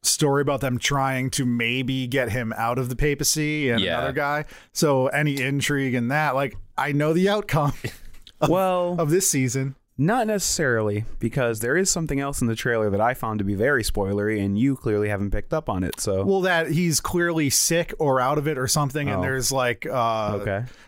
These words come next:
Speaker 1: kinda like when the president goes to the hospital, the V P is the acting president, even though he's not the real president. John Malkovich is calling himself the Pope.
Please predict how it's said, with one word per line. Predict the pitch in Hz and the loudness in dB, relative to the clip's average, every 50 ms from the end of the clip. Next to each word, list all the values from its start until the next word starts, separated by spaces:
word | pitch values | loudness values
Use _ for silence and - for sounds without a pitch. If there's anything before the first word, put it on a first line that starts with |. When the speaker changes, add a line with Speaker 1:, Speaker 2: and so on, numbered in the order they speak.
| _ - | _ -2
Speaker 1:
kinda | 214 208 202 180 | 0 2 2 4
like | 170 160 151 139 | 4 4 2 2
when | 147 151 147 147 139 | 0 0 0 0 0
the | 120 | 0
president | - - 135 135 131 147 139 131 113 | 0 0 0 0 0 0 0 0 0
goes | 135 135 135 - | 0 0 0 0
to | - 131 | 0 0
the | 110 92 | 0 0
hospital, | 120 110 113 - - 151 139 131 113 | 0 0 0 0 0 0 0 0 0
the | 120 113 | 0 -2
V | 104 95 131 127 127 | -2 -2 -2 -2 -2
P | 117 - - 135 127 123 120 | -2 -4 -4 -4 -2 -2 -2
is | 113 101 101 | -2 -2 -4
the | 120 113 110 | -4 -2 0
acting | 107 107 107 - - 143 131 120 | 0 0 0 -2 -2 -2 -2 0
president, | - 139 123 123 120 139 131 123 120 | 0 0 0 0 0 -2 -2 -2 -4
even | 123 113 113 117 | -4 -6 -4 -4
though | 110 110 | -4 -4
he's | 110 107 101 | -4 -4 -2
not | 117 113 107 - | -4 -4 -4 -4
the | 104 | -6
real | 107 104 107 104 | -6 -4 -6 -4
president. | - 127 120 117 113 127 123 120 120 120 104 | -4 -2 -2 -2 -2 -4 -4 -4 -4 -2 -2
John | 127 110 107 | -2 0 0
Malkovich | 113 107 107 101 - 104 110 110 - - | -2 -4 -6 -6 -6 -6 -6 -6 -6 -6
is | 101 - | -8 -8
calling | - 123 117 110 104 104 | -6 -4 -4 -4 -4 -4
himself | 104 98 - 117 107 101 - | -4 -2 -2 -2 -4 -4 -8
the | 101 | -12
Pope. | 90 - - 104 107 107 - | -12 -10 -8 -8 -8 -8 -10